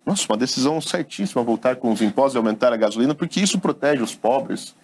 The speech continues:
porque a gasolina é um combustível fóssil e polui o meio ambiente, e os pobres agora vão poder respirar um ar mais limpo. Cara,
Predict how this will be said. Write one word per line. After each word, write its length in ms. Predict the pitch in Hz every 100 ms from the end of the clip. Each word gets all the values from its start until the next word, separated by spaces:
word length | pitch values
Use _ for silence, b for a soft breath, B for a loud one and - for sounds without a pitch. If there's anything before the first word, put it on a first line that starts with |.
| b _
porque 160 | -
a 40 | 127
gasolina 340 | 135 127 151
é 40 | 160
um 80 |
combustível 560 | 147 156 143 - 139 131
fóssil 480 | - - 139 143 117
e 20 |
polui 240 | - 120
o 40 | 127
meio 160 | 117
ambiente, 380 | 113 107 120 143
e 20 |
os 80 | 131
pobres 320 | - 135 139
agora 200 | 127 123
vão 120 | 131 135
poder 220 | 120 127
respirar 360 | 123 - 117
um 60 | 117
ar 100 | 120
mais 220 | 117 101
limpo. 260 | 104 117 - _ _ _ _ _ _ _ _ _ _ _ _ _ _ _ _ _ _ _ _
Cara, 400 | - 110 98